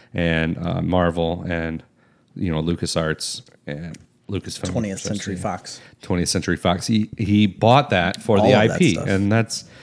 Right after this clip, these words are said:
Speaker 1: genius 'cause he's got this com-, that he set the com-,
Speaker 2: He
Speaker 1: company on track now for,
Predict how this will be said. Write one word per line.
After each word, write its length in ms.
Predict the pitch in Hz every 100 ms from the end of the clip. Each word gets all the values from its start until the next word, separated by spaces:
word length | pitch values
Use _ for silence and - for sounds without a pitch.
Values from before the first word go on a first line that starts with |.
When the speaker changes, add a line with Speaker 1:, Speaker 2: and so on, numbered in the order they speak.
| - -
Speaker 1:
genius 360 | 175 151 120
'cause 340 | - 117 104 -
he's 260 | 127 120
got 240 | 117 113 104
this 180 | 107
com-, 240 | - 127 127 - -
that 240 | 123 - -
he 140 | 131
set 320 | 127 165 131
the 80 | 127
com-, 380 | - 123 123 120
Speaker 2:
He 60 |
Speaker 1:
company 360 | - 135 135 110
on 180 | 104 101
track 380 | - 110 101 -
now 200 | 90 87
for, 400 | - 92 82